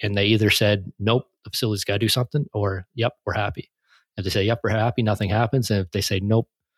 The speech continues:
you need a D H A, or you need a housekeeping plan, or you need something," and then, then that gets implemented because there's no other choice. And that's sort of the black and white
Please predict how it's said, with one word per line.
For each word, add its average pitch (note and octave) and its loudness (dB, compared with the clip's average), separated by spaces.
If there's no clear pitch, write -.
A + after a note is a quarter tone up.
you A2 0
need A2 4
a G2 2
D G#2+ 4
H G2+ 2
A, B2+ 6
or G2+ 6
you F#2 4
need G#2 6
a G2 6
housekeeping A2+ 2
plan, G#2+ 2
or G2 4
you G2 2
need G#2+ 2
something," G#2+ 4
and G2 2
then, F#2+ 0
then G#2+ -2
that A2+ 0
gets - -2
implemented G2+ -2
because G#2 -2
there's F#2+ 0
no G#2 2
other F#2+ 0
choice. G2 -4
And A2+ 0
that's C3+ 0
sort F3 2
of - 2
the A#2+ 4
black A2+ 0
and G#2+ 0
white G2+ 2